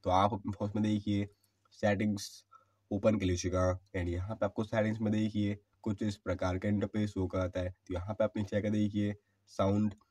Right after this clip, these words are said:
and vibration सेटिंग्स पे and यहाँ पे आपको नीचे में देखिए डायल पैड टोन स्लो करने आता है, तो आप इसे on कर लीजिएगा।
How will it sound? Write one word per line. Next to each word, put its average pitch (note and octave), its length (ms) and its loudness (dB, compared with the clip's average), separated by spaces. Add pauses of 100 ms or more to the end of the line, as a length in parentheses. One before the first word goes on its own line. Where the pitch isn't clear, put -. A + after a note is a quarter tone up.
(320)
and G2+ 160 2
vibration G2+ 480 0
सेटिंग्स G#2+ 280 2
पे F#2+ 220 0 (240)
and F2+ 140 0
यहाँ F#2 200 -4
पे G#2+ 80 2
आपको A2 180 0
नीचे G#2+ 200 2
में G#2+ 100 2
देखिए G#2 420 0 (440)
डायल F#2+ 320 0
पैड G#2 240 -4
टोन G#2+ 180 0
स्लो G2+ 180 0
करने F#2+ 240 2
आता F#2 260 -2
है, F2+ 120 -2 (300)
तो A2 60 4
आप G#2+ 140 2
इसे - 160 0
on A2 160 4
कर G2+ 60 0
लीजिएगा। F2+ 400 0